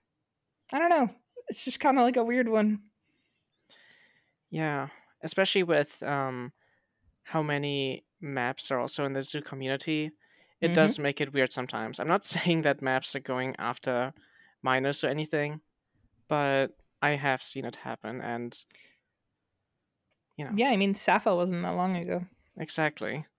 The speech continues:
Speaker 2: It's, I don't know, it's difficult.
Speaker 1: There's even been, like, efforts from zoo minors to try and create spaces for themselves,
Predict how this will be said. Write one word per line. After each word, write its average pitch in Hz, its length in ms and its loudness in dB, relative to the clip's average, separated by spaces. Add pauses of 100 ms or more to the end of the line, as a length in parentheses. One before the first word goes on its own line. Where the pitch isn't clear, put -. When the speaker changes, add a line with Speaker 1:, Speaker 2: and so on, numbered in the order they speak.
(640)
Speaker 2:
It's, - 420 -2 (840)
I 185 120 -2
don't 233 120 0
know, 247 400 0
it's 156 160 -6
difficult. 202 540 -2 (1120)
Speaker 1:
There's 233 260 4
even 226 640 0
been, 196 320 2
like, 175 340 -2
efforts 185 480 -2
from 185 600 -2
zoo 180 180 0
minors 170 680 -4
to - 120 -8
try 180 180 2
and 175 160 -2
create 170 320 0
spaces 170 460 -4
for 175 140 -2
themselves, 165 680 0